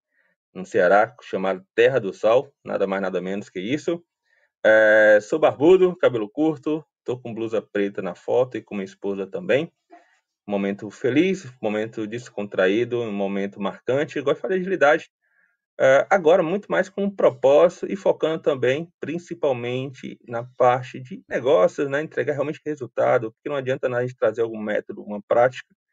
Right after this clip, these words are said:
se no final a gente não tem resultado. E o resultado que eu falo não é somente financeiro. Enfim, dá pra gente abranger muita coisa. Tem o meu par, o meu grande amigo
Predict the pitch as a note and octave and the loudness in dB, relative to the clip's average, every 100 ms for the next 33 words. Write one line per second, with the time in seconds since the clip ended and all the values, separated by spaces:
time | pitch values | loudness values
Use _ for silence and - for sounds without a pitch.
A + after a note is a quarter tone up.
0 | _ - G3 G3 E3 F3 E3+ E3+ D#3+ D#3 | _ -6 -6 -4 -4 -4 -6 -6 -4 -4
1 | E3 A2+ G2+ G2+ - G#2 A2+ A#2 A2 - | 2 4 4 -2 -12 -10 -6 -6 -4 -4
2 | B2+ B2+ A#2+ C3 C#3+ C#3 B2 B2+ D3 F3 | -4 0 0 2 -4 -4 -6 -10 -8 -4
3 | C#3 G#2+ - _ _ _ _ A2 A2+ A#2 | 0 -2 -2 _ _ _ _ -14 -12 -14
4 | F#2+ _ _ - E2+ - F#2+ F#2 F#2+ F#2+ | -14 _ _ -10 -10 -6 -8 -6 -8 -6
5 | G2+ G2 F#2+ G#2 D3 C#3+ D#3+ G3 G3 _ | -8 -6 -8 -8 -8 -2 0 -2 -6 _
6 | _ _ _ _ _ - D#3+ E3+ D#3 E3+ | _ _ _ _ _ -6 -4 0 0 2
7 | D#3+ E3+ D#3 C#3+ C3+ E3+ F3 E3 F3+ | 2 0 -2 -2 0 0 2 0 -4